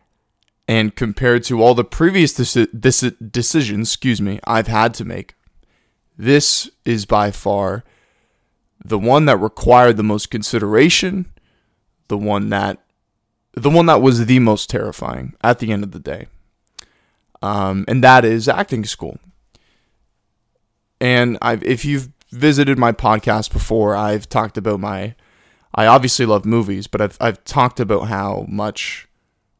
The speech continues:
I want to be an actor. And we all know acting, um, professionally is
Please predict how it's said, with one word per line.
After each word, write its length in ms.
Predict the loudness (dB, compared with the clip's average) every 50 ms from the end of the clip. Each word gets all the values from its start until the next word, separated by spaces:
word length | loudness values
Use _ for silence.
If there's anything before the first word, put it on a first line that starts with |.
| _ _ _ _ _ _ -4
I 80 | -2 0
want 180 | 0 0 0
to 40 | 0
be 120 | -2 -2
an 60 | -2 -2
actor. 440 | -4 -6 -8 -10 -16 -16 -16 -18 -20 _ _ _ _ _ _ _ _ _ _ _ _ _ _ _ _ _ _ _ _ _ -20 -20 _ -6
And 180 | -4 -2 -2 0
we 120 | 2 4
all 160 | 4 4 4
know 360 | 4 2 2 0 -2 -4 -8 -12 -16 _ _ _ _ _ _ _ _ _ _ _ _ _ -2
acting, 680 | 0 2 2 0 0 0 0 0 0 0 0 -2 -4 -6 -10 -14 -20 _ _ _ _ _ _ _ _ _ _ _ _ _ _ _ _ _ _ _ _ -8
um, 680 | -6 -4 -4 -2 -4 -4 -4 -4 -4 -4 -4 -6 -10 _ _
professionally 880 | -6 -6 -2 2 4 4 4 4 2 0 0 0 0 0 -2 -4 -6 -8 -10 -16 -20 -20 _ _ -2
is 640 | 2 4 4 4 4 2 -2 -4 -4 -6 -6 -8 -10